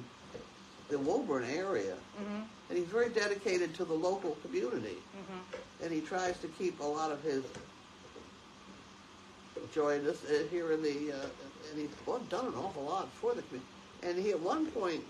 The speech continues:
Speaker 1: gave us a hundred thousand dollars toward Service Dog Project.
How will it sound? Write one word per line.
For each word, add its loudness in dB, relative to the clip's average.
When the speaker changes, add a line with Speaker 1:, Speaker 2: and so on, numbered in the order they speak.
Speaker 1:
gave 4
us -2
a -4
hundred -2
thousand -4
dollars -2
toward 2
Service 2
Dog -4
Project. -6